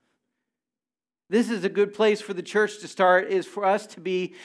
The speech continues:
a people that love those around us and deeply care for them. But often, this world teaches us to just be a shell.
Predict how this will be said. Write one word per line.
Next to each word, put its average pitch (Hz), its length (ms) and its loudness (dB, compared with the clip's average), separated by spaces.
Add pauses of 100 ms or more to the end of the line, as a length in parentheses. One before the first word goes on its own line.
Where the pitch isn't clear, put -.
(140)
a 190 80 -2
people 202 460 -2
that 185 300 0
love 208 560 2 (540)
those 202 320 2
around 185 400 0
us 175 160 -4
and 196 340 -4
deeply 208 520 2
care 214 340 0
for 196 160 -4
them. 139 360 -4 (2500)
But 160 120 -6
often, 180 760 -2
this 160 200 -12
world 185 360 -4
teaches 160 400 -14
us 151 140 -12
to 151 140 -16
just 135 240 -14
be 131 160 -8
a 107 60 -12
shell. 117 540 -14